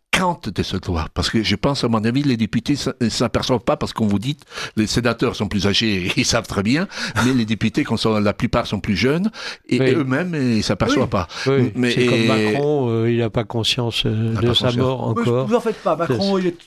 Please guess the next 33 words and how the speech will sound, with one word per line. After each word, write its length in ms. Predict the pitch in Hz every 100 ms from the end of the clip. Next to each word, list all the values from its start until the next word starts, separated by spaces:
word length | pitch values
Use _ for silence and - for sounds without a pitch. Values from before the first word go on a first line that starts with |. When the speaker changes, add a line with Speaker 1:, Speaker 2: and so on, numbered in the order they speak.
| _ _ _
Speaker 3:
tout 80 | 196
à 60 | 214
fait 120 | -
conscient 380 | 190 160 - 180
de, 440 | 160 143 139 131 127
de, 180 | 127 123 _ - - -
de, 160 | 156 156 _
de, 180 | 180 170
de 160 | 160 180
l'intérêt 720 | 170 175 190 185 196 190 165 131
qu'il 140 | 165
a. 140 | 185 - -
Vous 60 | 160
savez 220 | 208 226
que 180 | 202 147 -
Olivier 260 | 202 190
Marleix, 320 | 180 160 160 151 -
qui 100 | -
s'est, 260 | 143 185 139
dit-on, 380 | 127 160 - 220
suicidé, 640 | - 185 - 165 151 107 - _
Speaker 2:
Oui. 280 | 131 123 110 -
Speaker 3:
moi 120 | 139
je 80 | 123
n'y 60 |
étais 160 | 131 156
pas, 220 | - 143
je 60 | 98
peux 80 | 123
pas 100 | 123
vous 100 | 127
dire, 300 | 180 277 185 110
Speaker 2:
Oui. 240 | 127 120